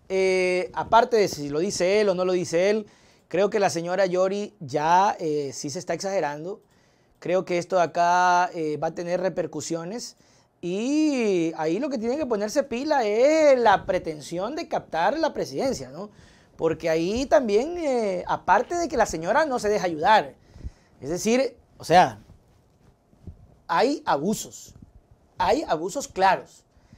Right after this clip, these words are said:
Entonces, ahí el que se está frotando las manos de pronto es hasta el propio Villavicencio,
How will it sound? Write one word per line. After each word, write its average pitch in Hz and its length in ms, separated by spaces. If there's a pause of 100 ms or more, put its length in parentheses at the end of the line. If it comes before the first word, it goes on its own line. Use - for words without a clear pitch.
(240)
Entonces, 175 480
ahí 175 280
el 277 100
que 254 100
se 190 80
está 190 200
frotando 240 360
las 240 160
manos 220 320
de 254 80
pronto 208 280
es 247 60
hasta 240 160
el 165 80
propio 202 320
Villavicencio, 233 800